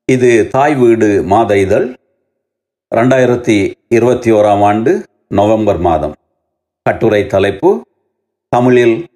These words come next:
பிறமொழி கலப்பு. ஆக்கம் மாவிலிமைந்தன் சீனா சண்முகராஜா.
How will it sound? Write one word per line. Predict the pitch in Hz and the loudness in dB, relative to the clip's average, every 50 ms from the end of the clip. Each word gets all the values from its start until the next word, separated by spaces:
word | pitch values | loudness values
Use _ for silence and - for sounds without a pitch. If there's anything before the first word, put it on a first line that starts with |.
| _ - | _ -6
பிறமொழி | - 127 127 123 117 113 113 107 104 - | -2 0 0 0 2 0 0 0 -2 -4
கலப்பு. | - - 98 98 101 92 - - - 78 - - _ _ _ _ _ _ _ _ _ _ _ _ _ _ _ _ _ _ _ _ _ | -4 -4 -2 0 0 -2 -4 -8 -12 -12 -12 -14 _ _ _ _ _ _ _ _ _ _ _ _ _ _ _ _ _ _ _ _ _
ஆக்கம் | - 113 117 120 120 - - 120 113 113 117 113 - - | -2 0 0 0 -2 -2 -2 -2 -2 -4 -6 -10 -6 -4
மாவிலிமைந்தன் | 107 110 117 123 120 117 110 110 107 104 101 104 101 104 107 104 - _ - | 0 0 0 2 2 0 2 0 0 0 0 -2 -2 -2 -4 -10 -14 _ -4
சீனா | 113 107 101 98 | -2 -2 0 0
சண்முகராஜா. | 92 85 - 95 95 95 92 87 78 80 78 76 78 - - | -2 -2 -4 -4 -2 0 -2 0 0 0 -2 -2 -4 -8 -8